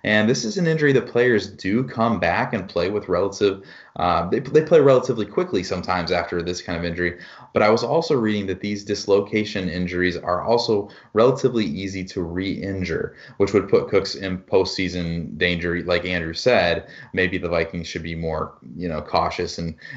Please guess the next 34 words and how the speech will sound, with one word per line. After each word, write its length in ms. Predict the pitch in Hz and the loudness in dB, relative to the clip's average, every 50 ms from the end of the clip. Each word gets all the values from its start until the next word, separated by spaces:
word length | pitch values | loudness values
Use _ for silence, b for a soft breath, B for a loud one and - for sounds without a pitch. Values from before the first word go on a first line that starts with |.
| 90 B | -12 B
make 200 | 92 92 87 - | -2 -2 -2 -2
sure 200 | - - 90 82 | 0 -2 0 0
that 180 | 85 82 - | 0 -4 -2
they 120 | - 87 82 | 0 0 0
have 320 | - - 87 82 82 - | 0 0 0 0 0 -2
him 200 | 85 87 82 80 | -4 -8 -10 -10
for 240 | - _ 82 80 80 | -10 _ -6 -6 -6
the 140 | 80 - 78 | -6 -8 -12
postseason 640 | - - 87 82 80 - - 85 82 78 87 85 | -6 -4 -4 -2 -2 -4 -4 -4 -8 -8 -8 -10
and 100 | 78 80 | -8 -6
those 240 | 80 80 80 80 - | -6 -4 -4 -4 -6
kinds 280 | - - 80 78 80 - | -6 -6 -6 -6 -6 -8
of 80 | - | -8
things. 300 | - - 80 80 82 - B B B B B - | -8 -6 -6 -6 -8 -10 B B B B B 2
But 140 | 98 101 | 4 6
if 140 | 113 127 135 | 6 6 6
he's 200 | 139 170 160 143 | 4 2 4 6
out 260 | 156 151 165 160 - | 6 6 6 4 4
there, 360 | - - 82 - - - - _ _ _ b b b b b b b | 2 2 2 2 -4 -12 -18 _ _ _ b b b b b b b
he 160 | _ 101 104 | _ -8 -6
can 160 | - - 135 | -2 -2 -2
take 220 | 135 131 120 117 117 | 2 2 2 4 6
over 300 | 117 113 110 104 101 95 | 4 4 6 4 2 0
a 40 | |
game, 300 | 90 95 92 87 85 82 | 0 0 -2 -2 -2 -2
and 80 | 82 82 | -4 -6
the 40 | 82 | -6
Packers 480 | - - 95 95 92 92 95 90 85 | -4 -2 0 0 0 0 -2 -6 -4
will 240 | 87 87 85 85 85 - | -4 -4 -6 -6 -6 -2
definitely 440 | - 98 92 92 - - 90 87 | 0 0 0 0 -2 -6 -6 -6
have 220 | 85 85 87 82 80 | -4 -4 -4 -4 -4
to 100 | - - | -6 -8
prepare 540 | - 90 82 - - 82 80 78 78 B B B B B B - | -8 -10 -10 -4 -2 0 0 0 -2 B B B B B B -8
accordingly. 800 | - 92 - - - 104 98 95 92 85 82 80 78 80 78 | -8 -8 -2 2 4 4 4 4 2 -2 -4 -6 -8 -10 -10